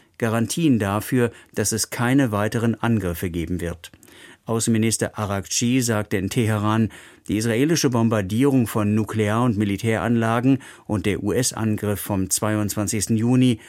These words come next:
hätten eine Verhandlungslösung erschwert. Wenn die Vereinigten Staaten und andere verhandeln wollten, sollte es zuerst eine feste Garantie dafür geben, dass sich solche Aktionen nicht wiederholten.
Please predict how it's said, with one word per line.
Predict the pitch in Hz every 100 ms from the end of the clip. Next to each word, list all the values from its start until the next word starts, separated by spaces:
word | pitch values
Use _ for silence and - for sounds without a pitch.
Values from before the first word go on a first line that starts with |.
| - -
hätten | - 120 120
eine | 120
Verhandlungslösung | 113 117 120 107 104 90 104 98 104 90
erschwert. | 107 - 120 78 - - _ - - - - - -
Wenn | 123 127
die | 139
Vereinigten | 131 120 175 165 151
Staaten | - 110 127 -
und | 127 -
andere | 107 147 143 113
verhandeln | - 95 147 143 104
wollten, | 101 104 107 139 147 - - -
sollte | - 123 120 110
es | -
zuerst | - - 113 143 156
eine | 123 123 110
feste | - 156 160 - 156
Garantie | 135 127 123 - 175
dafür | 117 95 113
geben, | 101 113 117 117 - - -
dass | 107 101
sich | 104 -
solche | 113 98 95
Aktionen | 85 - 117 107 104 104
nicht | 101 95 -
wiederholten. | 110 101 117 98 95